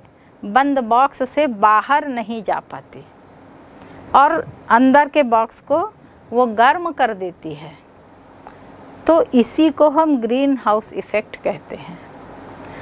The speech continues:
और यहाँ पर यह अवधारणा, जैसे ठंडे प्रदेशों में कृषि करने के लिए इस प्रकार का प्रयोग किया जाने लगा, कांच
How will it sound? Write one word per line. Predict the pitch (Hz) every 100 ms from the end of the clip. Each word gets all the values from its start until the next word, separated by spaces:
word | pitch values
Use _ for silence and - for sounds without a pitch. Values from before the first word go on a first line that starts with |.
| - -
और | 214 226
यहाँ | 202 214 277
पर | 285 285
यह | 277 269
अवधारणा, | 247 240 240 240 254 302 _ _ _ _ _ _ -
जैसे | 247 247 285 285 - _ _ - - - - - -
ठंडे | 262 262 285
प्रदेशों | 294 262 233 226 226 240
में | 233 262 330 - - - -
कृषि | 277 - 339
करने | 294 262 240 262 254 - - - - - -
के | 240 220
लिए | 226 214 160 - _ - - - - - - -
इस | 294 -
प्रकार | 285 269 269 269 277 - _ - _ _ _ _ _ - - - - -
का | 269 277
प्रयोग | - 247 262 269
किया | 262 254 240
जाने | 240 240 240
लगा, | 240 240 254
कांच | 285 214 220 254 -